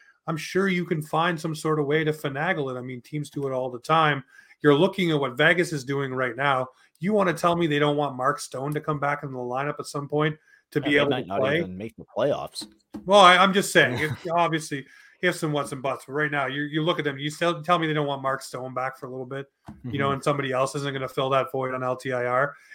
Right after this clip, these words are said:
Speaker 1: Isn't it convenient that he was just so hurt when Jack Eichel was ready to play? These teams know how to do this stuff. Um, you know, we got Brandon Pridham. You heard last year when we had,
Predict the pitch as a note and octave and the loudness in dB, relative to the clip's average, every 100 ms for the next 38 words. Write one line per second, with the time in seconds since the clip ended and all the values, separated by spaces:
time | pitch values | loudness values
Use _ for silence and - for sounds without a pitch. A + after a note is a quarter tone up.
0 | - G#3 G3+ G3 F#3 D#3 D#3 E3 F3 D3+ | 4 4 4 0 0 -2 0 0 0 0
1 | C#3+ C#3+ C#3 D3+ D3 D3+ C#3 - _ _ | 0 -2 0 -2 2 2 0 -2 _ _
2 | D#3 E3 F#3 - _ _ _ D3+ C#3+ D3 | 4 4 4 -4 _ _ _ -4 2 4
3 | C#3+ D3 D3+ C#3+ B2+ C3+ C#3+ C3 - C3+ | 4 2 0 -2 -2 0 0 -4 -6 -6
4 | C3+ D3+ _ _ _ _ _ - F#3 G3 | -4 -8 _ _ _ _ _ -6 -4 -4
5 | - A#3 A#3 F3 F3+ E3 D#3 C#3 C3 C3 | -2 0 0 2 4 6 6 4 -2 -2
6 | C#3+ C#3+ - C#3+ D3 - _ _ _ _ | -4 -4 -2 -2 -2 -12 _ _ _ _
7 | - C#3 C3+ C3+ B2+ A#2+ _ - D#3+ C3+ | -4 -2 -2 -4 -10 _ _ -10 -6 -4
8 | D3 D#3 D3+ D3+ D3 C3 C#3+ C#3+ D3 - | -2 0 2 0 0 -2 -2 0 -4 -10
9 | _ _ _ E3+ D#3+ F3 D#3 D3+ D#3+ D#3+ | _ _ _ 4 6 6 6 2 2 0
10 | - D3+ D#3+ D#3 C#3 C#3 D3 C3+ | -2 -2 0 0 0 0 0 0